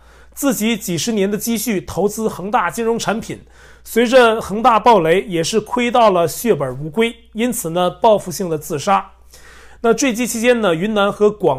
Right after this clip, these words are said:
东的塔台呀，都有听到舱内张正平说的一些话啊，这是最近的一个爆料了啊。那目前呢，尚待进一步的消息确证，我们还是等等看啊，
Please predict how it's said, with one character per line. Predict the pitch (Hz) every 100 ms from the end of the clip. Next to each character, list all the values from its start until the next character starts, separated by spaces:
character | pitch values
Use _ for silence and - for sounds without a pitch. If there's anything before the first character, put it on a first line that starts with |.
| 143
东 | 208 226
的 | 196 175
塔 | 165 - 123
台 | 127 127 170
呀， | 180
都 | 139 226
有 | 180
听 | 147 208
到 | 214 196
舱 | 156 - 214
内 | 233 226 151 - - -
张 | - 226
正 | 220 220
平 | - 175
说 | - 233 202
的 |
一 | 160
些 | 143 226
话 | 226 214 - - - - -
啊， | 180
这 | 196
是 | 233 233
最 | - 226
近 | 240
的 | 208
一 | 175
个 | 185
爆 | 208 240
料 | 202 202
了 | 127
啊。 | 104 - - - - -
那 | 240
目 | 277
前 | - 190
呢， | 226
尚 | 226 240 220
待 | 220
进 | 196 226
一 | 196
步 | 180 208
的 | 175 175 165
消 | 165 214 208
息 | 196 190
确 | 175 - 202
证， | 208 - - - - - - -
我 | 214
们 | 220
还 | 190 247
是 | 277 247
等 | 180 214
等 | 220 151
看 | - 180
啊， | 131 117